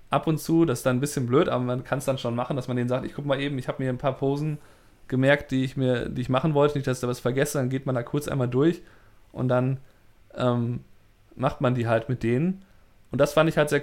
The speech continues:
cool, dass ich jetzt endlich mal wieder ein paar neue Sachen ausprobiert hab, weil dann dadurch, gerade bei so einem langen Shooting braucht man auch Abwechslung, ne? Dass man halt irgendwie fünf, sechs machen, Sachen macht, die dann irgendwie mal was Besonderes sind.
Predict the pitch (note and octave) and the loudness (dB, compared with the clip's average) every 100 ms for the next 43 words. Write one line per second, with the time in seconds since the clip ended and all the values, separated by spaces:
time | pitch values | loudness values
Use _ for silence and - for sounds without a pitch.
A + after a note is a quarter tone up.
0 | - D#3+ C#3+ C3 C#3 D3 D3 C#3 C3 B2 | 4 4 6 2 0 2 2 2 2 2
1 | C#3 C3+ C3+ B2+ C3 C#3 B2 B2+ - C3 | 0 0 4 4 4 2 0 -2 0 0
2 | C3+ - - - - - A#2+ A#2+ C3 B2+ | 0 -4 -14 -20 -10 0 4 4 4 -2
3 | - B2 C3+ B2 - - B2 C#3 C#3 B2+ | 0 2 2 -2 -10 -2 4 4 6 4
4 | B2+ B2 C3+ C#3 - C#3+ C3 A#2 B2+ C#3+ | 4 2 2 0 -2 -2 0 2 2 2
5 | A#2+ - - A2 - A2 A2+ D#3+ - B2 | 2 0 0 0 -2 -4 0 -2 0 -4
6 | A#2+ A2+ - - - - _ - B2 B2 | -2 -4 -6 -20 -20 -20 _ -6 -2 -2
7 | A#2+ A#2+ A#2+ - C#3 C#3 B2+ - B2 C3+ | 0 -2 -2 -2 -2 0 0 0 -2 -2
8 | A#2+ - B2+ B2 C3+ A#2+ C3+ - - - | -4 -6 -4 -2 0 -2 -4 -8 -18 -20
9 | - - - B2 A#2+ A#2 B2 B2 B2 A#2+ | -20 -20 -6 0 2 2 0 -2 -2 0
10 | A#2 A2+ A#2+ A#2 B2+ B2 A2+ A2+ A2 | 0 0 -2 0 0 -2 -4 -4 -6